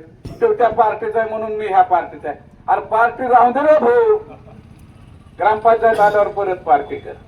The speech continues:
ग्रामपंचायतच्या इलेक्शनला भाऊ भावाच्या विरोधात आहे. आपल्या मा-, महाराष्ट्रामध्ये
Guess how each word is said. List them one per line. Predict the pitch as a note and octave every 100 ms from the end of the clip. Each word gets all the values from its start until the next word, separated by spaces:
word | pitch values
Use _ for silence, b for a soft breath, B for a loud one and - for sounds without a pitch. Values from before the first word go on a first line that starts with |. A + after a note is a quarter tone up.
| - - - - - - - - - - - - - E3
ग्रामपंचायतच्या | F#3+ G3+ A3 A3 A3+ G#3+ A3
इलेक्शनला | A3+ A3+ A3 A3+ G#3+
भाऊ | C#4+ D4+
भावाच्या | C#4+ C4+ C4+ B3+
विरोधात | A#3+ A3+ G#3+ F#3 F#3
आहे. | - - - - - - - - - - - - - - - - - - - - - - -
आपल्या | F3+ B3 C4 C4
मा-, | A#3 G#3+
महाराष्ट्रामध्ये | G3+ A#3 A#3+ A3 C4 B3+